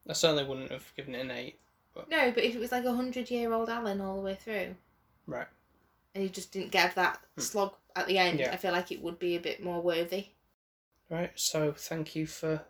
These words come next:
Speaker 1: listening to our thoughts on this.
Speaker 2: I hope that you've enjoyed what we've had to say, and it's been nice to actually hear Paul's thoughts a little bit more on it, because
Speaker 1: On something we've not, both not seen before.
Speaker 2: Yeah,
Speaker 1: Yeah.
Speaker 2: exactly.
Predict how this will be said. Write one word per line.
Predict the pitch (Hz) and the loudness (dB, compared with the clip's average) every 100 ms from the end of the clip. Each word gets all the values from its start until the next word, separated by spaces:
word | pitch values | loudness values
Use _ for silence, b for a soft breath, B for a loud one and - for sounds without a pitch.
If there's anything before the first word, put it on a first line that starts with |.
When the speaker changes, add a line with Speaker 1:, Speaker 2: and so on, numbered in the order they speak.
| _ _ _ _ | _ _ _ _
Speaker 1:
listening | 160 156 - 147 | -4 -2 0 -2
to | 147 | 0
our | 147 | 0
thoughts | 143 147 160 - - | 0 0 0 0 0
on | 165 | 2
this. | 185 - - - _ _ _ _ _ - | 2 0 -4 -6 _ _ _ _ _ -2
Speaker 2:
I | |
hope | 240 | 0
that | - - | 2 0
you've | 220 | 2
enjoyed | 214 208 202 214 | 2 6 6 6
what | 208 196 | 4 -4
we've | 202 | -4
had | 190 | -6
to | - | 0
say, | 196 196 180 | 6 6 6
and | |
it's | 202 202 | 2 0
been | 208 202 | 2 4
nice | 196 202 - | 6 4 2
to | 196 | 0
actually | 196 - 185 | -2 -4 -6
hear | 185 180 175 - b b b - | -2 -2 -2 -6 b b b 4
Paul's | 196 202 - | 6 6 2
thoughts | 175 170 - - - - _ - | 2 2 2 0 -2 -4 _ -4
a | 185 | 0
little | 170 | 2
bit | 185 170 | 2 2
more | 185 175 180 - _ _ - | 2 0 -2 -6 _ _ -6
on | 175 | -4
it, | - | -4
because | 185 190 180 - - _ _ _ _ - | -6 -8 -8 -10 -14 _ _ _ _ -6
Speaker 1:
On | 147 | -2
something | 135 139 - 139 | -2 -6 -10 -8
we've | 135 143 156 | -8 -8 -10
not, | 139 - - - | -10 -10 -16 -4
both | 139 143 | -4 -4
not | - - | -6 -6
seen | 135 127 | -6 -8
before. | - - - - | -10 -12 -12 -8
Speaker 2:
Yeah, | 202 208 190 | 4 6 6
Speaker 1:
Yeah. | - - | 2 -8
Speaker 2:
exactly. | - 190 196 - 185 180 | -8 2 2 2 -2 -2